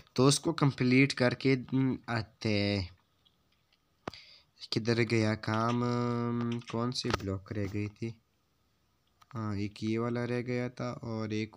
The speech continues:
वो ऊपर वाला नहीं हो सकता, तो ये वाला तो कर लेते हैं ना, ये वाला ब्लॉक। तो इसके लिए हमको लगाना पड़ेगा डर्ट,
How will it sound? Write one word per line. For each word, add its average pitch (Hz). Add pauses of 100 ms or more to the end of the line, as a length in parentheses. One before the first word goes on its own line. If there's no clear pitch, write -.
वो 117 (2000)
ऊपर 113
वाला 101
नहीं 107
हो 110
सकता, - (840)
तो 113
ये 110
वाला 120
तो 120
कर 117
लेते 101
हैं 98
ना, 101
ये 98
वाला 98
ब्लॉक। 101 (1400)
तो 127
इसके 139
लिए 139
हमको 131
लगाना 113
पड़ेगा 107
डर्ट, 104